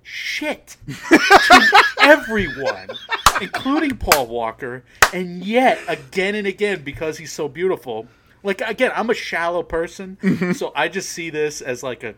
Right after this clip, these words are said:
Speaker 1: human troll, and you're just like a human troll, but just with gross skin right now. And you, we, we both just see this movie and just, like, we're like, "I know why everybody loves them." And it's because they're beautiful.
Speaker 2: Mm-hmm.
Speaker 1: How in the hell is Brian entrusted? How in the hell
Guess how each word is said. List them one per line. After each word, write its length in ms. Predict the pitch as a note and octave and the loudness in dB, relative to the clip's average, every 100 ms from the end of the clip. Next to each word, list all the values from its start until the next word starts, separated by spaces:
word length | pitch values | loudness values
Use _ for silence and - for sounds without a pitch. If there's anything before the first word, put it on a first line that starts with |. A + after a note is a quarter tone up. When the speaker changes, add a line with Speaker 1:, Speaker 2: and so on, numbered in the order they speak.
| _ | _
Speaker 1:
human 360 | - C#3+ B2+ | -18 -14 -12
troll, 560 | A2 - D3+ B2 A2+ A2+ _ - | -12 -10 -8 -8 -10 -14 _ -8
and 140 | B2 B2 | -6 -6
you're 140 | C#3+ | -6
just 240 | C3+ C3 C#3+ | -6 -8 -8
like 180 | B2 | -10
a 40 | A#2+ | -10
human 320 | C#3 C3+ A#2+ | -14 -14 -14
troll, 340 | - D3+ B2+ | -14 -10 -8
but 160 | B2 B2 | -8 -12
just 200 | A#2+ - | -12 -12
with 200 | A#2 - | -14 -14
gross 280 | B2 B2 B2 | -8 -8 -8
skin 460 | - - C#3+ A2 | -14 -10 -10 -10
right 180 | G#2+ G#2+ | -12 -14
now. 280 | A2 A2 A2 - - - | -14 -14 -12 -14 -16 -10
And 180 | C3+ | -10
you, 120 | C#3 E3+ | -10 -12
we, 180 | - F3 | -12 -10
we 80 | E3 | -8
both 340 | D3+ F#3 A3+ | 0 0 0
just 180 | - D3+ | -4 -12
see 160 | - G#3+ | -8 -6
this 220 | F3+ - | -6 -6
movie 280 | C#3 B2 B2 | -10 -6 -8
and 100 | A#2+ | -8
just, 240 | B2 B2 | -14 -14
like, 200 | B2+ A2+ - - - | -14 -14 -18 -18 -10
we're 80 | A#2+ | -10
like, 180 | A#2 - _ _ - - | -10 -16 _ _ -14 -8
"I 220 | G#2+ B2+ | -4 -4
know 280 | C3 A2 G#2+ | -4 -10 -8
why 240 | G#2 G#2+ | -8 -8
everybody 480 | G#2+ A2+ G#2+ A2+ B2+ | -8 -10 -8 0 2
loves 360 | B2+ D#3 - | 4 2 0
them." 160 | A#2 G2 - - - - - - | -8 -10 -12 -16 -20 -20 -20 -10
And 260 | D#3 D#3 - | -8 -8 -8
it's 220 | - D3+ | -8 -8
because 500 | - D3+ - D3+ C#3+ | -10 -10 -6 -4 -4
they're 160 | D#3 D3+ | -4 -6
beautiful. 680 | B2+ D3+ G3+ F#3+ - G#2+ - | -6 -6 -2 -2 -4 -10 -8
Speaker 2:
Mm-hmm. 100 | F3 | -2
Speaker 1:
How 340 | F3 F3+ G3+ A3 | 0 2 2 0
in 160 | F#3+ | -6
the 140 | F#3 E3 | -10 -8
hell 440 | D#3+ D3+ C3 B2+ | -6 -4 -4 -6
is 140 | C3+ A2+ | -10 -14
Brian 460 | - C3+ C3+ C3+ | -10 -6 -6 -6
entrusted? 640 | B2+ B2 C3+ G#2+ - A2+ G#2+ | -10 -10 -10 -10 -12 -14 -12
How 400 | C#3+ E3 G3 A3 | -8 -2 -2 -2
in 200 | G3 F3+ | -6 -12
the 100 | C#3+ | -8
hell 440 | C#3+ B2+ A2+ B2 | -6 -4 -4 -8